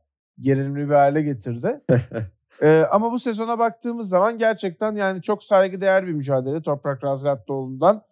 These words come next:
Speaker 2: Her zaman
Speaker 1: E,
Speaker 2: olduğu
Speaker 1: ki
Speaker 2: gibi o da.
Speaker 1: Superbike'ın en büyük efsanesi olarak belki anacağımız, işte üst üste altı şampiyonluğu olan, yarış rekorlarında çok başka bir noktada olan Jonathan Rea, e, zaman zaman silindi gitti sezonda. Öyle bir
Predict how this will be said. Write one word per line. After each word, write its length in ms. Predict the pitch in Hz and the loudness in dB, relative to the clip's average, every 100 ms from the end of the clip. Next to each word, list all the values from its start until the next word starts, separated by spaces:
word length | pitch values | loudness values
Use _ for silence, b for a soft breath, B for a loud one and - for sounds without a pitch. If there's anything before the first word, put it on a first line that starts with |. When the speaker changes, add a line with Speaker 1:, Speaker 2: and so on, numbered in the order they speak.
| _ | _
Speaker 2:
Her 160 | 131 110 | -4 -2
zaman 200 | 98 143 | 0 0
Speaker 1:
E, 100 | 143 | 0
Speaker 2:
olduğu 80 | 73 | -2
Speaker 1:
ki 140 | 175 | -2
Speaker 2:
gibi 280 | 170 175 - | -2 -2 -8
o 40 | |
da. 120 | - - _ _ 135 | -18 -20 _ _ -18
Speaker 1:
Superbike'ın 680 | 156 170 175 170 165 180 | -12 -6 0 0 0 -2
en 180 | 180 175 | -6 -6
büyük 160 | 151 135 | -8 -6
efsanesi 580 | 127 104 123 120 104 123 | -8 -4 -6 -6 -10 -12
olarak 320 | 120 120 107 | -8 -8 -2
belki 320 | 117 113 131 | -4 -4 -6
anacağımız, 600 | 120 113 120 135 170 - _ _ _ _ _ | -8 -8 -8 -8 -10 -14 _ _ _ _ _
işte 200 | - - | -20 -6
üst 180 | 160 139 | -4 -4
üste 180 | 147 - | -4 2
altı 280 | 147 143 156 | 4 4 -2
şampiyonluğu 600 | 165 139 135 143 135 139 | -4 -4 -6 -8 -8 -4
olan, 360 | 131 120 123 | -4 -2 -2
yarış 320 | 131 135 139 143 | -4 -6 -6 -8
rekorlarında 720 | 135 143 139 139 139 139 135 | -6 -6 -6 -6 -8 -10 -8
çok 340 | 151 139 _ _ _ _ _ - | -6 -6 _ _ _ _ _ 4
başka 400 | 131 123 170 165 | 4 4 2 2
bir 80 | |
noktada 340 | 151 120 131 131 | 2 -2 -6 -6
olan 260 | 135 175 | -4 -4
Jonathan 460 | 151 156 147 156 143 | -4 -6 -6 -8 -2
Rea, 160 | 165 208 _ _ _ _ _ - | -2 -2 _ _ _ _ _ -2
e, 600 | 143 143 139 139 143 127 120 _ _ _ _ | 0 0 -4 -6 -8 -10 -14 _ _ _ _
zaman 440 | 139 139 160 185 185 | -14 0 2 4 2
zaman 440 | 151 151 208 185 - | 0 -2 -4 -6 -16
silindi 480 | - 185 165 175 | -10 -4 -2 -2
gitti 260 | 208 185 180 | -8 -10 -8
sezonda. 680 | 170 139 127 113 107 95 - | -4 -2 -4 -6 -8 -10 -4
Öyle 320 | 156 165 143 | 0 0 -2
bir 260 | 117 92 | -6 -12